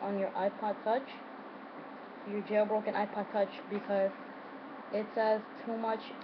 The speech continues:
other space. Like, your other is taking too much space, and a lot of people have been trying to figure out ways, posted on YouTube, but I actually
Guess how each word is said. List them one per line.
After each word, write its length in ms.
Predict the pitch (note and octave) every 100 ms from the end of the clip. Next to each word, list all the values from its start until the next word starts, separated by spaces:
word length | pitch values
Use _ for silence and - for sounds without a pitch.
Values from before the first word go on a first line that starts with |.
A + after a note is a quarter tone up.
| -
other 340 | G#3 G#3 G3 - - -
space. 240 | - G3 F#3+ - - - - - - - -
Like, 160 | G3 G3 - - - - - - - - - G#3
your 120 | G3+ -
other 320 | G3+ G#3 C4 C#4 - - - -
is 80 | A3+ -
taking 240 | G#3+ G#3 - -
too 60 |
much 160 | A3 G#3+ - -
space, 260 | G#3+ G3 F#3 - -
and 260 | G3+ G3+ G3
a 60 |
lot 160 | G3 G3+
of 100 | -
people 380 | G#3+ G#3 G#3+ G#3
have 160 | G3
been 80 | G3
trying 220 | G#3 G3+
to 40 | -
figure 220 | G3 G3
out 120 | F#3+
ways, 400 | F#3+ G3 G3+ G#3 - - - - -
posted 220 | G#3 G3+ G3+
on 180 | G3
YouTube, 380 | G3 G3+ A3+ G#3
but 160 | G3+ G3
I 100 | G3
actually 320 | G3+ G3 A3